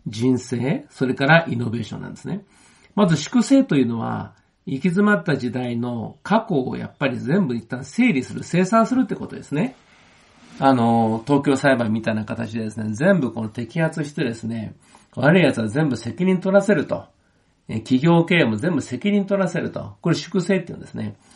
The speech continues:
で、役所もそうですね。もうなんかね、めちゃくちゃやってる奴は全部こう粛清をすると。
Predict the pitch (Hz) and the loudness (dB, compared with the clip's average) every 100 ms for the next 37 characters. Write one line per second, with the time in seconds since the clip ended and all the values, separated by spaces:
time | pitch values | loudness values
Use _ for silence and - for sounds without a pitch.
0 | _ _ _ _ - 131 127 123 - 196 | _ _ _ _ 0 4 4 4 4 4
1 | 123 147 135 110 - 110 104 - 127 120 | 4 0 -2 -4 -8 -8 -8 -10 -6 -4
2 | 127 131 113 107 107 107 143 - 147 147 | -2 -2 -2 -2 -2 0 -2 0 -2 -2
3 | 139 139 135 104 104 147 151 - - - | -2 -4 -4 -8 -2 -2 -2 -6 -12 -10
4 | 120 - 113 107 110 107 - - | -8 -2 -2 -2 -6 -8 -6 -10